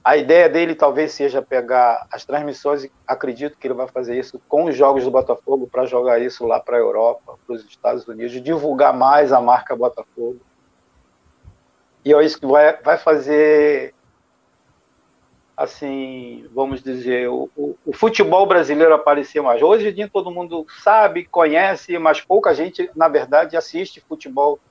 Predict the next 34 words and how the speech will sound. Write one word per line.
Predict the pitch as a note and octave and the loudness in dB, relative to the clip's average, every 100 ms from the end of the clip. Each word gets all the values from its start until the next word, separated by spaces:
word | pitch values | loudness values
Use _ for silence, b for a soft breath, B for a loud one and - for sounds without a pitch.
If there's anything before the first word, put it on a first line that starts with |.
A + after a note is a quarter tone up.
| _ _ _ | _ _ _
do | - | -10
Campeonato | C3+ D#3+ D#3+ D3 D3 | -2 2 4 4 2
Brasileiro. | D3 D3 C#3+ B2 G#2+ _ _ - | 2 0 0 -8 -10 _ _ -2
Poucas | F3+ G3+ E3+ - | 4 4 2 -6
pessoas | C#3 - D3+ D3+ | -16 -4 -4 -4
têm | D3+ | -6
acesso | C#3+ - C3 C3+ | -8 -6 -10 -8
a | B2+ | -14
isso. | G#2+ _ _ _ _ - - | -16 _ _ _ _ -20 -2
Talvez | D#3 C#3+ G#3 | 0 4 2
com | - | 4
a | E3+ | 0
vinda | C#3+ D#3+ D3+ | 0 0 0
dele | C3 C#3+ C#3 | 2 0 0
aqui | - - F3 | -4 -6 -10
pro | - | -10
Brasil, | C3 A#2+ A#2+ C#3 E3 - _ _ _ _ _ _ - | -8 -8 -8 -12 -12 -14 _ _ _ _ _ _ -2
ele | D#3+ | 0
vá | E3 F#3 | 2 2
fazer | F#3+ E3 D3+ | 2 2 2
isso | D#3+ - D#3+ | 0 -2 -12
ser | - - D#3+ | -12 -2 -2
mais | D#3+ F#3+ E3 | 2 0 0
visto | B2 D3 D#3 D3 | -6 -10 -10 -2
lá | C3 | -2
fora. | - - - _ _ _ _ _ _ _ _ _ _ | -4 -14 -20 _ _ _ _ _ _ _ _ _ _
Ele, | D3 D3+ | -4 -2
como | D3 C3+ | -2 -4
é | C#3 | -4
um | C3 | -4
cara | C3+ C3 | 0 0
que | A#2 A2+ | 0 -6
tem | _ B2 | _ -12
o | A#2+ | -12